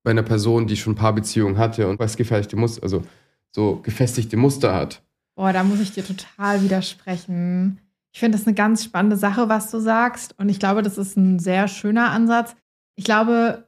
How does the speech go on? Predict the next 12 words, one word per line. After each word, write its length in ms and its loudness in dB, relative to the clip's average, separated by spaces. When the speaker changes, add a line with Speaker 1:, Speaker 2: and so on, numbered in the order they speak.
Speaker 2:
wenn 160 2
du 80 4
mich 140 2
jetzt 140 -6
fragen 340 2
würdest, 260 -2
würde 200 -4
ich 260 -4
jetzt 240 -8
aber 160 -2
potenziell 800 -2
jemanden 880 2